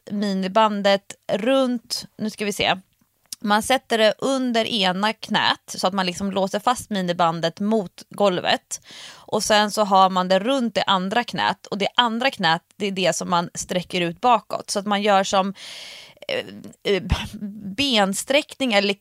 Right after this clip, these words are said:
kickbacks. Att man liksom sträcker ut höften. Då får man motståndet från minibandet ner mot golvet. Men man kan också göra den med viktmanschetten runt foten.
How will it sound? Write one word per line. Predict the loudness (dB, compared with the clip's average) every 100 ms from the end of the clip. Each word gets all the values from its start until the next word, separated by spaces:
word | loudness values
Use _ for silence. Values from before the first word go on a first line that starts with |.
| -4
kickbacks. | -4 -6 _ -14 -14 -2 2 2 0 -6 -6 0
Att | 0
man | 2 2
liksom | 2 0 -4
sträcker | -2 -4 -2 -2
ut | 0 -2 -4 -4
höften. | -4 -6 -4 -4 -2
Då | -2
får | 2 2
man | 4
motståndet | 2 0 -2 0 0 2 0 0
från | 0 2 2
minibandet | 0 0 2 2 2 0 -2
ner | -2 0 0
mot | 0 -4 0
golvet. | 2 2 0 -2 -2 -10 -18 -18 -12
Men | -2 2 4 2 -2
man | -2 -2
kan | -2 -2
också | -2 -2 -2
göra | 4 6 6 4
den | 4 4 4 0
med | -4 -2 2 0 -2 -14
viktmanschetten | -6 -6 -6 -4 -2 -2 -2 -4 -4 _ 0 0 -2
runt | -2 -2 -2
foten. | -2 -2 -2 -8 -10 -8